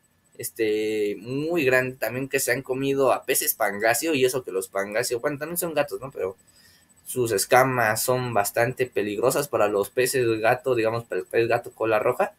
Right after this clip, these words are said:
y aún así se los comen. Entonces sí tienes que tener en cuenta eso, que los peces gato son bastante agresivos, no por nada los estoy recomendando para pe-, para personas experimentadas,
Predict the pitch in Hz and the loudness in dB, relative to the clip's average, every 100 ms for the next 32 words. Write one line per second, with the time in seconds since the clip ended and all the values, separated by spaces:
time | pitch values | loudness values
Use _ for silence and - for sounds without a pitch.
0 | _ _ - 151 175 185 208 214 208 196 | _ _ 0 4 4 4 4 6 8 8
1 | 220 240 214 208 _ _ _ _ _ 143 | 6 6 4 -2 _ _ _ _ _ -8
2 | 165 175 175 175 165 - 175 175 170 175 | -2 0 2 2 2 2 0 0 0 0
3 | 165 156 156 156 151 147 151 139 131 139 | -2 -2 0 0 0 0 2 4 6 4
4 | 127 104 _ _ _ _ - 117 110 110 | 0 -8 _ _ _ _ 0 2 2 2
5 | 113 104 87 _ _ _ _ _ _ _ | 0 -2 -10 _ _ _ _ _ _ _
6 | _ _ _ 110 113 - 151 165 139 139 | _ _ _ -6 -4 -2 0 2 4 4
7 | 139 165 170 - _ _ - - 139 151 | 4 2 0 -4 _ _ -10 4 6 6
8 | 135 113 - - 165 190 170 139 147 180 | 2 0 0 4 4 6 4 4 4 4
9 | 185 156 151 147 143 147 147 127 107 104 | 4 0 2 2 4 6 6 4 0 -2
10 | - 139 139 - 110 110 120 131 131 - | 2 2 2 -2 -6 -4 -2 0 -2 0
11 | 101 104 127 139 - - 113 107 107 120 | -2 0 -2 -2 -8 0 2 2 0 -2
12 | 135 127 110 - - 104 101 104 101 131 | -2 -2 -4 -8 -6 -4 -4 -4 -4 2
13 | 110 107 - | 4 2 -6